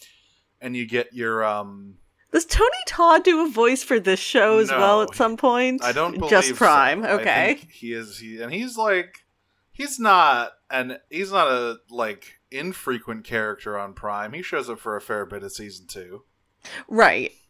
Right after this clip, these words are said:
Speaker 1: But no, no Tony Todd
Speaker 2: No,
Speaker 1: this
Speaker 2: I
Speaker 1: time.
Speaker 2: was, I was just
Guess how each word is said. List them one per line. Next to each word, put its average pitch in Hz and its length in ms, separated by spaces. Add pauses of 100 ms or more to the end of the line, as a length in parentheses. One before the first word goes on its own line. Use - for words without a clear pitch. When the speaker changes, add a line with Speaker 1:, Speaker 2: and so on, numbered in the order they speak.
(120)
Speaker 1:
But 117 140
no, 101 140
no 123 180
Tony 196 300
Todd 175 200
Speaker 2:
No, 220 120
Speaker 1:
this 190 60
Speaker 2:
I 220 100
Speaker 1:
time. 233 60
Speaker 2:
was, - 240 (680)
I 277 100
was 277 120
just 277 280